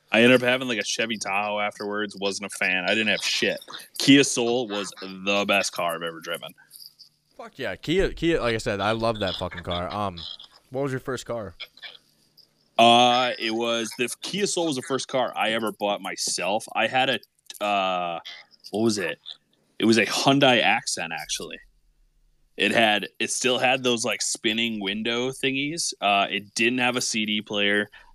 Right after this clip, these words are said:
Speaker 1: Uh, it didn't have heat. It was an absolute nightmare of a vehicle.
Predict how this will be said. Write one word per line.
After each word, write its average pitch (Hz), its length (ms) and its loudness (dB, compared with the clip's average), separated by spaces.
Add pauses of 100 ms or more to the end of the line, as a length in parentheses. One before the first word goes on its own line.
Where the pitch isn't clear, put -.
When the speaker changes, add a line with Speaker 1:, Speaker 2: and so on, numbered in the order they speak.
Speaker 1:
Uh, 90 280 2
it 101 200 -4
didn't 123 240 4
have 110 240 -2
heat. 110 520 -2
It 107 80 0
was 101 180 -2
an 104 60 -6
absolute 101 460 -2
nightmare 90 500 0
of 87 100 -4
a 87 60 -10
vehicle. 87 480 -8